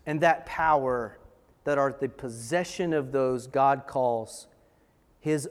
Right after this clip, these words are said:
own for the glory of Jesus Christ, our Savior. Let's pray together, church. Lord, we trust and believe that your word is true. And built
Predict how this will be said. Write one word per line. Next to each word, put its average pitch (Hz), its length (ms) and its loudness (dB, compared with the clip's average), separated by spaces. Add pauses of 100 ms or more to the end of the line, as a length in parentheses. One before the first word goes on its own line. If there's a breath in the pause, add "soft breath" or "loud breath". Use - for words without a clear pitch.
own 127 480 2 (880)
for 139 120 -2
the 135 100 2
glory 147 720 4 (460)
of 117 140 -10
Jesus 123 520 -8
Christ, - 720 -12 (440)
our 101 220 -8
Savior. 80 540 -16 (500)
Let's 90 160 -12
pray 92 200 -12
together, 80 340 -16
church. - 520 -20 (880)
Lord, 123 340 -2 (1400 soft breath)
we 120 100 -6
trust 151 460 -2
and 123 120 -6
believe 160 720 2 (800)
that 107 80 -10
your 139 220 2
word 135 440 2
is 123 220 -10
true. 104 420 -8 (1040 soft breath)
And 127 260 -6
built 196 280 6